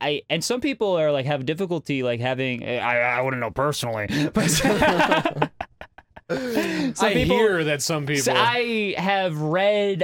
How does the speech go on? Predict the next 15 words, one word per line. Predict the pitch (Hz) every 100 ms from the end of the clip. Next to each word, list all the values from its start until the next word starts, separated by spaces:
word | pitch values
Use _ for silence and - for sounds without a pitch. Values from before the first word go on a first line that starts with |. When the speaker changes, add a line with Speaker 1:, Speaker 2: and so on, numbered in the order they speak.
| 160
Speaker 1:
online | 165 175 170 156 156 165 160 156
in | 147 143
forums | - 156 165 165 139
that | - 151
I | 151
just | 139 139 -
happen | - 208 214 214 185
to | 202
have | 170 170 143
come | - 208
across | 180 151 147 135 120 -
that | 139 120
some | 170 156
people | 165 151 139 131 120 110 - _ _ _
might, | 139 147 160 175 208 208 151 - - -